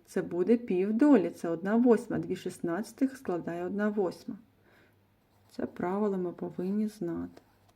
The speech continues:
Домашнє завдання.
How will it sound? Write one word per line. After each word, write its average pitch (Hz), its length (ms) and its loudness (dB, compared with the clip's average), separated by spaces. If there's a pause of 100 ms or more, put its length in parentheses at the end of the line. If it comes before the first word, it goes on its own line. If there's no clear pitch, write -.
(4000)
Домашнє 359 400 2
завдання. 226 680 0